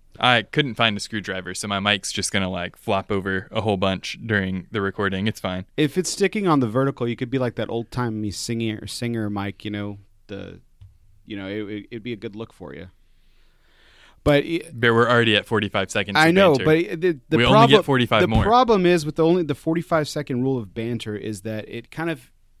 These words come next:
Speaker 2: it kind of becomes even shorter when we're the only two people on the episode. But <laughs>
Speaker 1: It's almost like they're about to get twenty minutes of banter. <laughs>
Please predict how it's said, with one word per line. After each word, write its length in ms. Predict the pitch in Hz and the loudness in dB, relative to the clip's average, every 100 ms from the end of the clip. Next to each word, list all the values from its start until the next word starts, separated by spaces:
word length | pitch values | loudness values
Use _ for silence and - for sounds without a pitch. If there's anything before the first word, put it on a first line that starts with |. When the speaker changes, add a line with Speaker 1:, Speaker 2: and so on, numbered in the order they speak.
| _ | _
Speaker 2:
it 160 | - 127 | -20 -20
kind 160 | - 175 | -14 -14
of 80 | |
becomes 300 | 151 131 135 | -14 -10 -10
even 220 | 127 120 98 | -10 -12 -12
shorter 420 | - 123 127 127 | -12 -10 -6 -6
when 220 | 110 104 | -6 -4
we're 100 | 113 | 0
the 100 | 113 | 0
only 200 | 110 107 | 0 -4
two 160 | - 104 | -10 -14
people 280 | 107 - 101 | -16 -16 -18
on 120 | 98 | -16
the 100 | 98 | -18
episode. 500 | 98 101 - 80 78 _ _ _ _ _ _ _ _ - - - - | -20 -20 -20 -20 -20 _ _ _ _ _ _ _ _ -20 -20 -20 -18
But 340 | 110 127 123 - | 0 2 2 0
<laughs> 600 | - - 170 - 190 - | -4 -2 -8 -6 -8 -4
Speaker 1:
It's 420 | 269 277 254 147 | -4 -4 -6 -4
almost 320 | - 156 202 | 0 2 2
like 220 | 143 117 95 | 2 0 2
they're 140 | 110 | 0
about 220 | 107 110 | 2 0
to 80 | - | 0
get 160 | 110 101 | -4 -4
twenty 260 | - 113 101 | -2 0 2
minutes 360 | 104 160 - | 2 0 -4
of 100 | 90 | -4
banter. 480 | 98 98 101 107 110 | 0 0 0 0 0
<laughs> 60 | - | -2